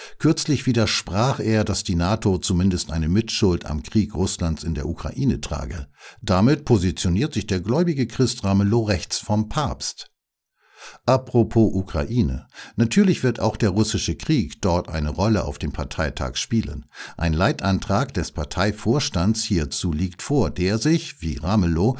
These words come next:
zur Vorgeschichte und Mitverantwortung der nato durch deren Osterweiterung ausschweigt.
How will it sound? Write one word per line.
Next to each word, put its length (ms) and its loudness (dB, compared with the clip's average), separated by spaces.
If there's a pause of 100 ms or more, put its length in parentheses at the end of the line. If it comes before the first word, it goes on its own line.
(200)
zur 240 0
Vorgeschichte 800 0
und 180 -2
Mitverantwortung 960 -2
der 140 0
nato 440 0
durch 240 -4
deren 280 0
Osterweiterung 960 -2
ausschweigt. 800 -8